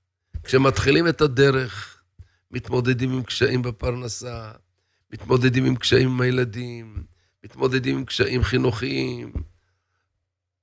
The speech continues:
ממש נערמות להם קשיים וקשיים באופן כללי. ותמיד השאלה שנשאלת, "למה?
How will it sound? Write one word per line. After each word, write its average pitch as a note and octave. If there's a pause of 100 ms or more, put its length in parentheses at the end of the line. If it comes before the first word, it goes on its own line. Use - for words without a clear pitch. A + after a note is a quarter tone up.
(420)
ממש D3+
נערמות C3+
להם C#3+
קשיים C3+
וקשיים B2 (1400)
באופן D3
כללי. A#2+ (1080)
ותמיד B2+ (100)
השאלה A2+
שנשאלת, A2+
"למה? G2+